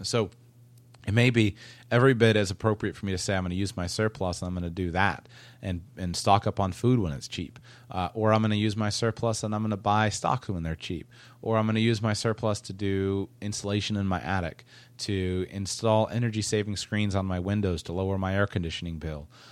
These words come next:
or whatever you guys do up north where it's cold. I don't know what you do. Uh, <laughs> uh,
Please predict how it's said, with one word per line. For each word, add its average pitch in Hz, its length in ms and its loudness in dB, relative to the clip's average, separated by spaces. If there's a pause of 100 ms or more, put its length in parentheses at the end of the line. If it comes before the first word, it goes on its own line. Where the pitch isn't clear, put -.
(160)
or 95 100 -8
whatever 98 280 0
you 101 100 0
guys 95 240 0
do 98 140 0
up 90 160 -4
north 92 320 -4
where 87 80 -6
it's 82 100 -10
cold. 87 380 -6
I 82 40 -10
don't 90 140 -6
know 87 80 -6
what 82 160 -8
you 80 60 -10
do. 76 220 -10 (360)
Uh, 92 140 -6 (400)
<laughs> - 400 -18
uh, 90 240 -2